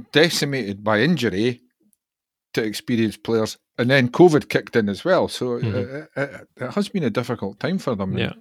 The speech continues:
Speaker 1: And you would, you would hope they get a break on, on the fitness front, eh?
Speaker 2: Yeah, it's, it's been, it's real key players as well. It's not just been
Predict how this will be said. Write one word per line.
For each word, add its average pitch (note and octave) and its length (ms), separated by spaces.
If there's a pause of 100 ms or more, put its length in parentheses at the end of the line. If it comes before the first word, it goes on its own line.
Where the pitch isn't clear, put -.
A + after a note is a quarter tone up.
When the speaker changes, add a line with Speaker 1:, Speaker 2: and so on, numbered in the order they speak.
Speaker 1:
And D#4 560
you C#3+ 80
would, C3 120 (240)
you C3+ 140
would C#3 120
hope G3+ 240
they C#3+ 100
get A#2+ 140
a G#2+ 40
break D#3 540 (180)
on, A2+ 300 (100)
on G#2 380 (320)
the G2+ 340
fitness G2+ 380
front, G2+ 340
eh? D3+ 180 (560)
Speaker 2:
Yeah, C#3 300
it's, C3 140
it's C3+ 240
been, D3 200 (180)
it's E3+ 220 (100)
real D3 360
key - 400
players A2 440
as G2 100
well. G#2+ 180
It's - 180
not A#2+ 180 (440)
just - 200
been G#2 280